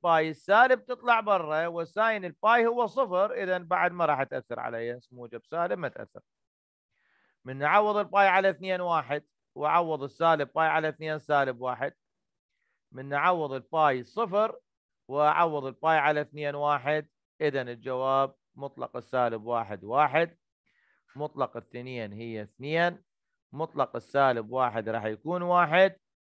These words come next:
إذن الناتج هو أربعة، وراح أجي أكتب عليها يونت تربيع. إذن لازم أميز إذا الساين أساوي بالصفر، قلنا صفر زائد N باي،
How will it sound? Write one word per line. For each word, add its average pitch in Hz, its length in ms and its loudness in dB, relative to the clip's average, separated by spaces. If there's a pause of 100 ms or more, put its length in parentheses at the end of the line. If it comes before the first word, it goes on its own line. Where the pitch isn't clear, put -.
إذن 135 300 0
الناتج 131 840 -2
هو 120 300 -4
أربعة، 120 1000 2
وراح 113 520 -2
أجي 113 280 -4
أكتب 110 280 -8
عليها 107 400 -4
يونت 113 680 -4 (440)
تربيع. 95 320 -10 (1300)
إذن 165 480 6 (180)
لازم 131 600 4
أميز 160 800 0 (420)
إذا 127 260 2
الساين 135 640 2
أساوي 113 540 0
بالصفر، 165 680 0 (280)
قلنا 143 260 -2
صفر 131 380 -4
زائد 123 460 2
N 160 260 0
باي، 190 420 6